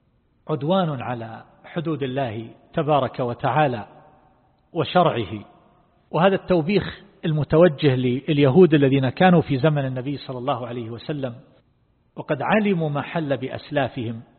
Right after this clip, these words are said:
بسبب هذا العدوان، فذلك من أجل أن يرتدعوا ويتعظوا لئلا يحل بهم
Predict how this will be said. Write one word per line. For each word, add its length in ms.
بسبب 400
هذا 420
العدوان، 640
فذلك 480
من 200
أجل 280
أن 140
يرتدعوا 960
ويتعظوا 760
لئلا 340
يحل 440
بهم 420